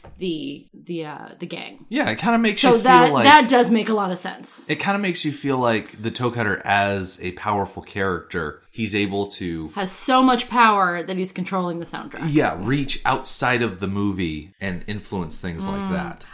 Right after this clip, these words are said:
Speaker 1: I like that. Maybe, maybe if the balance was a little bit differently,
Speaker 2: Mm-hmm.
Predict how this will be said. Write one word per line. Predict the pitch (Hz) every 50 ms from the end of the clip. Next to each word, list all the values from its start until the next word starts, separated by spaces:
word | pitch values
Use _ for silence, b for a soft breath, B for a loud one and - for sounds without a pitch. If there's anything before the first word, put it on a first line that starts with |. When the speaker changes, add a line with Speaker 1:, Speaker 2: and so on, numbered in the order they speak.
| B -
Speaker 1:
I | 320 349 370
like | 359 339 349 339 -
that. | - 175 160 156 151 151 - - _ b b b b b b -
Maybe, | 269 311 339 339 302 339 339 320 294 247 B B B B B - -
maybe | 262 294 302 285 330
if | 330 -
the | - 247
balance | 180 - 185 185 185 190 202 208 185 208
was | 220 220 220
a | 226
little | 220 220 202 202
bit | 202 214 190
differently, | 220 220 190 - - - 214 226 226 226
Speaker 2:
Mm-hmm. | 233 226 214 208